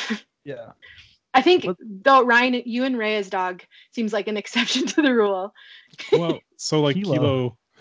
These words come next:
Speaker 1: Kilo,
Speaker 3: Kilo
Speaker 1: yeah.
Speaker 3: started in the gym. Uh, like, so we
Speaker 1: Okay.
Speaker 3: had a private gym, and she was in there when she was nine weeks old. So she kinda grew up around it, and we've always been very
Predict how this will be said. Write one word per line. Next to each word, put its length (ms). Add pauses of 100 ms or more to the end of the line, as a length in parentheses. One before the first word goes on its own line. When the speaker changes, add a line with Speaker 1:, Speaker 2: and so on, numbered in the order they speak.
(140)
Speaker 1:
Kilo, 260
Speaker 3:
Kilo 180
Speaker 1:
yeah. 60
Speaker 3:
started 480
in 80
the 80
gym. 380 (260)
Uh, 240
like, 180
so 180
we 80
Speaker 1:
Okay. 80
Speaker 3:
had 260
a 160 (100)
private 340
gym, 340 (560)
and 200
she 220
was 200
in 120
there 140
when 120
she 240
was 480 (760)
nine 420
weeks 220
old. 260 (680)
So 600
she 260
kinda 340
grew 220
up 140
around 320
it, 200
and 160
we've 260
always 260
been 180
very 540